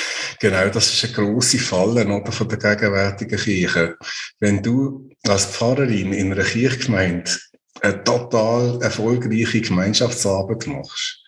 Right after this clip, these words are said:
und jeden Sonntag vierhundert Leute hast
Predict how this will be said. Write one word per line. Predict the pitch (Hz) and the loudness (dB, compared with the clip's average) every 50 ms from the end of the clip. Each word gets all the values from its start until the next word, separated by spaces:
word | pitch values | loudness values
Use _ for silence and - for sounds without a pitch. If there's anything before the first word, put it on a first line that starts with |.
| _ - - - - - - - _ - | _ -20 -20 -20 -18 -18 -18 -14 _ -6
und | 98 90 | -4 0
jeden | 104 101 107 113 123 117 | 2 2 2 2 0 0
Sonntag | - - 107 104 117 120 117 117 110 104 101 - - - - - - - - _ _ _ - | 0 0 2 2 2 0 0 -2 -2 -2 -2 -4 -4 -4 -4 -4 -6 -6 -10 _ _ _ -10
vierhundert | - - 107 117 113 110 107 101 104 104 - - 117 | -6 -2 0 0 2 2 0 0 -2 -4 -6 -4 -2
Leute | 101 104 - - - - - 71 | 0 0 0 -2 -4 -2 -2 -2
hast | 69 - - - - - - - - _ | 0 0 0 -2 -2 -4 -8 -14 -20 _